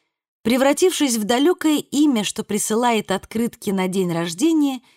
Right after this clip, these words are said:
и подарки при случае, которые по большей части изымались сыном и невесткой. И для девочек это стало ещё одним окончательным и неопровержимым доказательством,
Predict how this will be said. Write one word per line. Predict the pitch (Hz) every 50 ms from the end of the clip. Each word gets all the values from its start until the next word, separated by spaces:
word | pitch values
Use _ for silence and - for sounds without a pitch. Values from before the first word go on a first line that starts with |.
| _ _ _ -
и | 339 381
подарки | - - 294 262 196 262 302 294 - - 226
при | - - 214 220
случае, | - - - 202 202 196 185 - - - 185 180 175 - _ _ _ _ _ _ _ _ _ _ _ -
которые | 233 240 226 269 254 233 233 220
по | - 226 208
большей | 196 220 208 196 - 214 190
части | - - 208 196 180 - - 208 -
изымались | - 247 226 226 285 277 254 214 165 147 147 143 -
сыном | - - - 170 156 151 147 147
и | - -
невесткой. | 165 165 170 170 160 156 156 143 - - _ - 165 151 _ _ _ _ _ _ _ _ _ _ _ _ _ _ _ _ -
И | 254 262
для | 233 277 285 311
девочек | 247 370 381 339 320 - - - -
это | 330 320 - 285
стало | - - - 311 302 285 285
ещё | 262 240 269 240 - - - 339 339
одним | 330 302 214 247 254 262 240 - _ _ _ _ _
окончательным | 254 - - 349 339 302 - - 349 349 - - 302 269 254 262 240
и | - -
неопровержимым | 294 285 277 262 247 - 233 247 247 220 233 226 220 190 175 208 226 208 185 170 170 170
доказательством, | 170 175 - 208 202 202 - 269 269 254 - - 165 - - 180 190 185 165